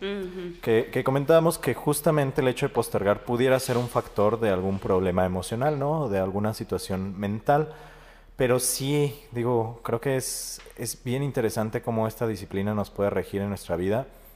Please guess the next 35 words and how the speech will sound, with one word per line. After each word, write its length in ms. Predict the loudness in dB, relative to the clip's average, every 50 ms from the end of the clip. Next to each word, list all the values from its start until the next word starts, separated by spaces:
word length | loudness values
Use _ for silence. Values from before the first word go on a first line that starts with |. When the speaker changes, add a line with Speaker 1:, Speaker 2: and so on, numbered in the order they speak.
| -20 -20 -20 -20 -12 -12
Speaker 2:
y 100 | -12 -8
que 180 | -6 -6 -6
si, 280 | -6 -6 -8 -8 -8 -8
como 240 | -6 -6 -6 -4 -4
bien 180 | -4 -4 -4
dices 320 | -4 -6 -6 -8 -10 -10 -4
tú, 100 | -2 -2
Iracema, 460 | 0 0 -2 -2 -2 0 0 0 0
si 200 | -2 -6 -8 -8
nos 200 | -8 -8 -8 -8
hubiéramos 400 | -6 -4 -2 0 0 0 -2 -4
preparado 480 | -6 -8 -6 -2 0 0 2 2 2 2
desde 180 | 0 0 -2 -2
antes, 280 | -2 -2 -4 -6 -8
si 80 | -6 -8
no 100 | -6 -4
lo 80 | -2
hubiéramos 320 | -2 -2 -2 -2 -4 -4 -6
postergado, 600 | -8 -10 -8 -8 -8 -6 -2 0 0 0 0 -2
si 140 | -4 -6 -2
hubiéramos 420 | 0 0 2 2 0 -2 -4 -8 -20 -20 -20 -20 -20 -20 -16 -4
puesto 380 | 0 0 2 0 0 -4 -6 -6
genuina 420 | -4 -4 -4 -2 0 0 0 0
atención 440 | -2 -2 -4 -6 -6 -4 -4 -2 -2 -2
a 40 |
nuestras 320 | 0 0 -2 -2 -2 -4 -2
necesidades, 500 | -2 -4 -4 -4 -2 2 2 2 2 0
que 160 | -4 -4 -4
eso 200 | -4 0 0 0
habla 200 | 2 2 2 0
de 80 | 0 0
una 120 | -2 -2
buena 200 | -2 -2 -4 -4
salud 240 | -6 -6 -4 -4 -2
mental, 460 | -2 -2 -2 -2 0 -2 -2 -2 -2